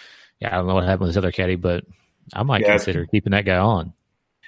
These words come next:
Speaker 2: Yeah, I didn't know what the deal was. I don't know if it was, you know, going to Mexico. Maybe he didn't have his passport. Who knows what was going on? But, um,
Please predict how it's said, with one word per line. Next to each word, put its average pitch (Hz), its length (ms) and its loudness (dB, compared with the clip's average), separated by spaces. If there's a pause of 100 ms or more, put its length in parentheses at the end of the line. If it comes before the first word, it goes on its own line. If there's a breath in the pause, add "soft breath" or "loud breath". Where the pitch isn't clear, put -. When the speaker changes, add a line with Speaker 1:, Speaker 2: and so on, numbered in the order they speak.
Speaker 2:
Yeah, 113 180 4
I 113 120 4
didn't 147 180 4
know 123 160 6
what 117 220 4
the 120 80 0
deal 117 240 2
was. 117 200 4
I 110 80 2
don't 107 120 2
know 107 80 0
if 98 100 -6
it 101 80 -2
was, 95 180 -2
you 95 60 -6
know, 95 380 -4
going 95 180 -4
to 92 80 -6
Mexico. 104 480 0
Maybe 98 200 0
he - 20 0
didn't 95 140 -2
have 92 80 -2
his 92 80 -12
passport. 98 600 -2
Who 107 140 0
knows 92 200 0
what 90 100 -4
was 85 100 -8
going 82 200 -8
on? 90 200 -6 (360 loud breath)
But, 101 300 2
um, 90 400 0